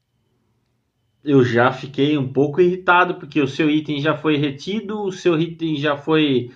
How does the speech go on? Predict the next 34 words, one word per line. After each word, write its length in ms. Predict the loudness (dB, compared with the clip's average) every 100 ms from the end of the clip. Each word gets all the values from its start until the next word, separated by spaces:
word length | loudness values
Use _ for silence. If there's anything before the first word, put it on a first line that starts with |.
| _ _ _ 0
é, 240 | 4 4
já 160 | 4 0
entrou 260 | 2 2
em 80 | 2
fiscalização, 1080 | 0 -2 0 0 -2 0 2 2 0 -4 -8 _ _ _ 0
e 120 | 6
aí 160 | 8
depois 400 | 8 10 10 8
o 40 | 6
seu 200 | 6 6
item 260 | 6 0
some, 720 | -2 2 4 4 0 -2 -6 _ _ _ _ _ _ 2
e 60 |
aí 180 | 6 8
ele 140 | 8 8
pede 300 | 6 4 4
pra 160 | 0
você 240 | 0 -2 0
colocar 340 | 0 0 0
o 60 | 0
C 120 | 0
P 140 | 4
F 240 | 4 2 0
de 80 |
novo, 240 | 2 4 2
você 160 | -2
coloca 320 | 0 2 0 0
o 60 |
C 100 | -2
P 100 | 2
F, 300 | 4 2 0
o 40 | -10
sistema 300 | 0 2 4
resetou, 680 | 2 4 4 4 4 2